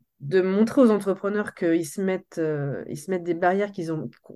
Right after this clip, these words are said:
n'ont pas forcément lieu d'être. Donc, peut-être essayer de leur dire, ben, de leur, euh, de, de les projeter, je sais pas, dans différents scénarios qu'ils imagineraient pour leur entreprise en disant, « Voilà, imagine, t'as le scénario un,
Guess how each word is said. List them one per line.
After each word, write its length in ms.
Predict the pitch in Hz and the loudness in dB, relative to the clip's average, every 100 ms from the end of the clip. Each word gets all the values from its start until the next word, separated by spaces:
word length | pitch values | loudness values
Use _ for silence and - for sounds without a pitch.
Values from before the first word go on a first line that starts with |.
| 147 | -8
n'ont 80 | 160 | -2
pas 120 | 196 | -2
forcément 320 | 208 208 190 | -2 -2 0
lieu 160 | 180 175 | 0 0
d'être. 280 | 196 196 185 | -2 -4 -8
Donc, 180 | 170 | -6
peut-être 340 | 196 190 226 202 | -4 0 0 -2
essayer 300 | 160 190 202 | -4 -4 -2
de 60 | |
leur 140 | 165 165 | 0 0
dire, 200 | 202 190 | -2 -2
ben, 180 | 151 147 - - - - - - - | -4 -4 -14 -20 -20 -20 -20 -20 0
de 60 | |
leur, 220 | 175 170 170 | 4 4 6
euh, 500 | 160 160 160 156 160 - - - _ _ _ _ _ | 4 4 0 -4 -6 -10 -16 -20 _ _ _ _ _
de, 180 | 190 196 | -4 -4
de 220 | - 190 | -4 6
les 100 | 226 | 6
projeter, 680 | 233 - 262 247 - 277 277 | 6 4 4 4 2 4 6
je 120 | 226 | 4
sais 200 | 233 233 | 4 2
pas, 240 | 226 233 226 | 4 4 4
dans 200 | 220 214 | 0 0
différents 400 | 220 233 247 240 | 0 2 2 4
scénarios 580 | 240 220 202 202 202 | 2 0 -2 -2 -4
qu'ils 220 | 208 170 180 | -6 -6 -2
imagineraient 440 | 190 185 180 185 | 0 0 0 0
pour 140 | 185 165 | 2 2
leur 200 | 160 165 | 4 2
entreprise 420 | 170 165 - 185 | 0 -6 -4 -2
en 60 | |
disant, « 120 | 175 180 | 0 4
Voilà, 220 | 160 - | 4 2
imagine, 340 | 196 190 170 165 | -2 -2 -2 -2
t'as 100 | 185 | -2
le 40 | |
scénario 400 | - 190 185 185 | 0 -2 0 0
un, 240 | 196 202 | 2 2